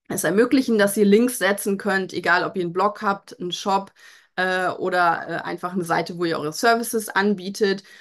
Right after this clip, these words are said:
Und ihr könnt in euren Pinterest Analytics natürlich dann auch entsprechend sehen, äh, woher die Klicks kamen, beziehungsweise wie viele Leute sich drauf geklickt haben, sodass ihr das, äh, entsprechend dann auch weiter optimieren könnt und sehen könnt, okay, hat vielleicht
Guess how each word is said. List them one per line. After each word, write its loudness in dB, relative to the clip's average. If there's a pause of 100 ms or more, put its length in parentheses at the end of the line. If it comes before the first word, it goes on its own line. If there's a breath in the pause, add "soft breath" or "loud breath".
(180 loud breath)
Und 0
ihr -2
könnt -6
in -6
euren -4
Pinterest -8
Analytics -2
natürlich -2
dann 0
auch 0
entsprechend -6
sehen, 0
äh, -4
woher 0
die -6
Klicks -8
kamen, 4
beziehungsweise -6
wie -6
viele 2
Leute 2
sich -10
drauf 0
geklickt -8
haben, 2 (320 loud breath)
sodass -2
ihr -2
das, 0
äh, -6
entsprechend -6
dann 0
auch -2
weiter 0
optimieren 4
könnt -4
und -6
sehen -2
könnt, -4
okay, -4
hat -2
vielleicht -4